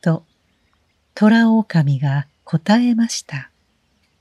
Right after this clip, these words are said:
「そんな化け物はないだろ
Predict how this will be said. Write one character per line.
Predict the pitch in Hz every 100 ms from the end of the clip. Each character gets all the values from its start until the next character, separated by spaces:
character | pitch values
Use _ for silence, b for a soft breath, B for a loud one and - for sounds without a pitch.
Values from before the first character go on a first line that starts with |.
| _ _ _ _ _ _ _ _ _ _ _ _ _ _ _ _ _ _ _ -
「そ | - 247 226
ん | 214 214 208
な | 202 208 190
化 | 190 190 -
け | 269 254
物 | 254 233 196 175
は | 175 180
な | 180 185 185 262
い | 330
だ | 226 180 160
ろ | 151 147 139